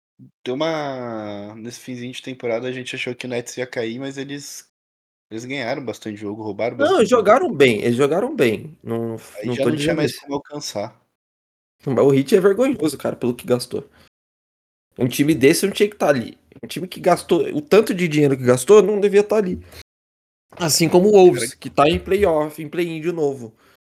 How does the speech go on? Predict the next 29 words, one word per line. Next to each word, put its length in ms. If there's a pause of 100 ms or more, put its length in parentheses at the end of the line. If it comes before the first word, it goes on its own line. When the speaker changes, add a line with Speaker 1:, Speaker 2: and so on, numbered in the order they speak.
(280)
Speaker 1:
Ah, 120 (260)
os 120
cara 200
gastou 320
dinheiro 200
do 80
Kyle 200
Lowry, 400
né? 160 (960)
Speaker 2:
É, 80
o 80
Kyle 180
Lowry. 580 (840)
É, 560 (200)
Speaker 1:
É, 220 (100)
Speaker 2:
M-, 240
Speaker 1:
trinta 220
e 60
sete 0
Speaker 2:
Morris. 240
Speaker 1:
milhões 340
já, 180
né? 140 (1040)
Speaker 2:
É, 120
então. 280 (400)
Tá 140
ganhando 300
bem, 200
né? 180